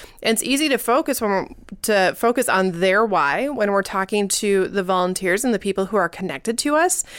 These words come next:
and, um, the people who are helping with the fundraising within our organization. But we have to remember that there are two different whys involved.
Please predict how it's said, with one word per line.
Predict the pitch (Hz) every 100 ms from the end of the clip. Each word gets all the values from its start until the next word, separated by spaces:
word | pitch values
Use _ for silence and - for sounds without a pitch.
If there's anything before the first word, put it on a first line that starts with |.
| - -
and, | 214 214 185 -
um, | - 196 185 180
the | 180
people | 214 214
who | 214
are | 196
helping | - 202 175 240 269 233
with | 190 -
the | 190
fundraising | 196 185 165 - 156 170 226 311 311 - - -
within | 214 208 240 240 233
our | - 196 185
organization. | 185 180 190 208 349 - 180 160 - _ _ - - - _ -
But | 240 226
we | 247
have | 269
to | 247
remember | 214 320 254
that | 185 180
there | 208
are | 202
two | 180 - 247
different | 254 202 170
whys | 185 185 180
involved. | 180 175 226 - 90 -